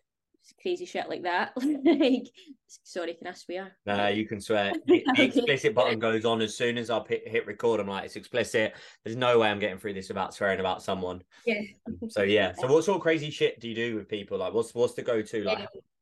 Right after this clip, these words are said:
Speaker 1: like, last month we, we did a fire walk. Um, so that was a big thing. It was a lot of kind of tapping into that mental side of things, um, to actually push themselves to just walk over fire, walk over hot coals. So,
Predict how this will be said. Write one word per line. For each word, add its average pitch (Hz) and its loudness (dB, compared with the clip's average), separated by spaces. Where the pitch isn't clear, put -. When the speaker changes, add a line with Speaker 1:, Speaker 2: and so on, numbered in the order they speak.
Speaker 1:
like, 226 0
last 233 2
month 240 -2
we, 220 2
we 202 0
did 190 -2
a 196 -8
fire 185 -2
walk. 220 -2
Um, 185 -4
so 180 -4
that 196 4
was 208 -2
a 196 0
big 190 -2
thing. 190 -4
It 180 -2
was 185 -4
a 185 -4
lot 190 -2
of 214 -14
kind 185 -8
of 208 -12
tapping 190 -6
into 180 -4
that 185 -2
mental 185 -4
side 180 -8
of 196 -14
things, 190 -6
um, 180 0
to 214 -6
actually 175 -4
push 180 -10
themselves 180 -8
to 190 -8
just 180 -10
walk 170 -2
over 170 -6
fire, 175 -2
walk 175 -4
over 180 -6
hot - -8
coals. 202 -4
So, 185 -2